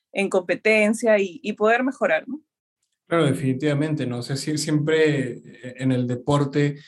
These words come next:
Speaker 2: si, si bien es cierto, entrenar es la base, este tipo de competencias, tanto a nivel nacional y, y mucho
Speaker 1: Así
Speaker 2: más,
Speaker 1: es.
Speaker 2: y mucho más para alguien que, que ya está, eh,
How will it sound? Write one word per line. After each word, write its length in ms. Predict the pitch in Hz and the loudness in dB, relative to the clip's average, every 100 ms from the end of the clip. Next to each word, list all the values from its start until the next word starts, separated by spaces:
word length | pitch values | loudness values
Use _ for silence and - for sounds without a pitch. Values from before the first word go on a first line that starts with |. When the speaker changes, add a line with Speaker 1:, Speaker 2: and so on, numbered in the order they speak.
| - _ _ | -20 _ _
Speaker 2:
si, 260 | - - 131 | -16 -6 -6
si 160 | - | -4
bien 160 | 139 147 | 0 2
es 100 | 151 | 2
cierto, 240 | 160 147 | 2 2
entrenar 440 | 151 131 123 131 135 | 2 2 0 -2 -2
es 100 | 135 | -2
la 120 | 127 | -2
base, 460 | 127 123 - 131 120 | -2 -4 -6 -8 -8
este 200 | 120 135 | -10 -6
tipo 240 | 139 139 | -4 0
de 100 | 135 | 0
competencias, 640 | 135 127 117 123 127 127 | 0 -2 -2 -4 -4 -4
tanto 200 | 127 165 | -2 0
a 40 | 180 | 2
nivel 220 | 151 143 | 2 2
nacional 560 | 143 143 127 123 120 - _ _ _ - | 0 -2 -2 -2 -6 -12 _ _ _ -8
y, 340 | 123 117 113 | -6 -4 0
y 40 | 127 | 4
mucho 260 | 135 135 | 4 4
Speaker 1:
Así 80 | 139 | 4
Speaker 2:
más, 160 | 131 123 | 4 2
Speaker 1:
es. 340 | 101 - - | -4 -6 -8
Speaker 2:
y 60 | 143 | 0
mucho 260 | 147 160 160 | 2 2 2
más 180 | 143 | 0
para 160 | 135 139 | 0 -2
alguien 240 | 135 135 | 0 -2
que, 240 | 131 123 120 | -4 -8 -8
que 140 | 120 | -4
ya 80 | 123 | -4
está, 400 | 120 - 123 120 - - - - _ - | -2 0 0 0 -8 -20 -20 -20 _ -6
eh, 720 | 123 113 113 110 110 - | -4 -2 -4 -6 -10 -14